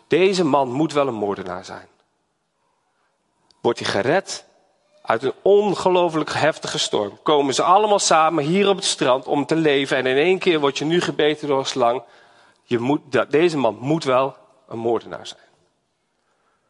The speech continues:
En Paulus schudt de slang af, gooit hem in het vuur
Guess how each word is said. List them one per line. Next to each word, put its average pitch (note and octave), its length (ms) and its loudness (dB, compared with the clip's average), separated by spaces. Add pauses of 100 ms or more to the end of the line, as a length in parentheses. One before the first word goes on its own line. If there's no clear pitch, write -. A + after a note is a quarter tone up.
(2250)
En D#2+ 100 -16
Paulus F3 560 2
schudt G#3 220 0
de - 60 -6
slang E3 300 2
af, E3+ 280 2
gooit F#3+ 340 0
hem F3 120 0
in F3 80 0
het D#3 120 -6
vuur E3 400 -2